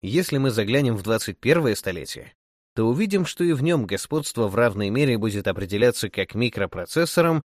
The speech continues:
так и бочкой нефти. Поэтому нефтяная промышленность продолжает оказывать огромное влияние на всю эпоху.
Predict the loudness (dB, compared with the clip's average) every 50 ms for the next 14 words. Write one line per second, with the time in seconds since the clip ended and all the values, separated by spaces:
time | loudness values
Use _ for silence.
0 | _ _ 0 2 2 2 2 0 0 0 0 -2 -2 -4 -4 -4 -4 -4 -4 -4
1 | -8 -10 -10 -12 -14 -16 -18 _ _ _ _ _ _ _ _ _ _ _ 0 0
2 | 2 2 2 2 2 2 2 0 0 0 2 2 0 2 2 0 2 2 0 -2
3 | -2 -4 -4 -4 -4 -6 -6 -6 -4 0 2 2 2 2 2 0 0 -2 -2 -6
4 | -10 -8 -4 -4 -4 -4 -4 -6 -8 -6 -6 -6 -4 -2 -2 -2 -2 -2 -4 -6
5 | -6 -6 -6 -4 -2 -2 -2 0 -2 -2 -2 -4 -4 -6 -8 -8 -8 -8 -10 -10
6 | -12 -12 -12 -14 -18 -20